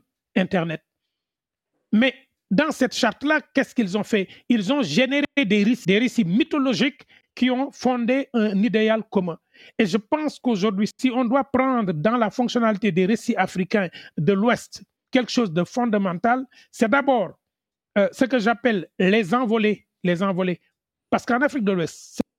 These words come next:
ce qui compte, ce n'est pas ce que vous racontez.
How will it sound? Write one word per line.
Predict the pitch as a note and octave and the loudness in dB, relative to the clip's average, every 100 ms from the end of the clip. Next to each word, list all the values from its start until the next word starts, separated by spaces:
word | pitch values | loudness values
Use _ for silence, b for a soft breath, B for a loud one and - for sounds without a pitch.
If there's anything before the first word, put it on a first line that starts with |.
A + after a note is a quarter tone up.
| B3 | -4
ce | |
qui | G#3+ | -2
compte, | G#3+ F#3+ D3+ _ _ _ _ _ _ _ _ _ _ _ _ _ _ | -2 -4 -6 _ _ _ _ _ _ _ _ _ _ _ _ _ _
ce | - - | -6 -2
n'est | G#3+ | 0
pas | G3+ A#3+ | -2 -4
ce | G#3+ | -2
que | A3 | -2
vous | E3 | -2
racontez. | F#3 E3+ E3+ - D#3 | -2 -4 -6 -6 -10